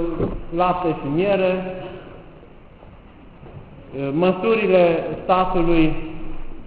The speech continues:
cu chipurile vor fi spre, uh, bunăstarea și spre siguranța dumneavoastră. Astea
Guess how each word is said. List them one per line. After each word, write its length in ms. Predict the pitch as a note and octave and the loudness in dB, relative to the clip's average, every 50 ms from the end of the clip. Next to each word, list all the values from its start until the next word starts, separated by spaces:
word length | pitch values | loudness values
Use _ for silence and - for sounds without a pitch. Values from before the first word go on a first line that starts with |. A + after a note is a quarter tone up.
| - - - - - - | -14 -12 -12 -10 -8 -4
cu 140 | F3 E3+ E3+ - | -4 -4 -4 -4
chipurile 800 | - G3+ G#3+ F#3+ - - E3+ D#3+ E3 D#3+ D#3 D#3 D3 D3 - - C#3 | -8 -6 -6 -6 -2 0 0 2 4 4 4 4 4 2 2 0 2
vor 200 | E3 F3 F3 F3 F3 | 4 4 4 4 2
fi 180 | G3+ G3+ G3 F3+ - - | 0 0 0 0 -2 2
spre, 540 | F3 F3 F3 E3 D#3+ D#3 D#3 D#3 - - - - - - - - - - - - - - - - | 6 8 8 8 8 6 4 2 -2 -6 -8 -12 -14 -14 -16 -16 -16 -18 -20 -20 -20 -20 -16 -6
uh, 200 | C3+ C#3+ C#3+ C#3 C#3 | 0 2 2 2 4
bunăstarea 760 | D#3 G3 G3+ F#3+ F3+ F3+ F#3 - F#3 F#3 F3+ F3+ F3+ F3+ F3 | 2 2 4 4 2 2 2 0 2 2 4 4 4 4 4
și 260 | F3 F3 D3+ C#3+ - | 2 0 -2 -6 -4
spre 300 | - D#3+ D3+ C#3+ C#3+ - - - | -2 0 0 0 0 -2 -4 -4
siguranța 600 | E3 D#3 D#3 D#3+ E3+ F3 F3+ F3+ F3 F3 D#3+ D3+ | -4 0 0 2 4 4 4 4 2 2 2 0
dumneavoastră. 1080 | D3 D3+ D3+ D3 C#3 B2+ C3 C#3 E3 F3 F3 E3 E3+ - - D#3+ E3 D#3+ D#3+ D#3+ - - - - - - - - - - - - - - - - - - - - - - - - - - - - - - - - - - - - - - - - | 0 2 0 -2 -2 -2 0 2 2 2 2 0 -2 -2 0 2 2 2 0 -2 -6 -12 -14 -16 -16 -16 -18 -18 -18 -18 -18 -18 -16 -18 -18 -18 -18 -20 -20 -20 -20 -20 -20 -20 -20 -20 -20 -20 -20 -20 -20 -20 -20 -20 -20 -20 -20 -20 -20 -12
Astea 440 | - - G#3+ A3+ - - G3+ E3 | -6 -4 -4 -4 -2 -2 -2 -2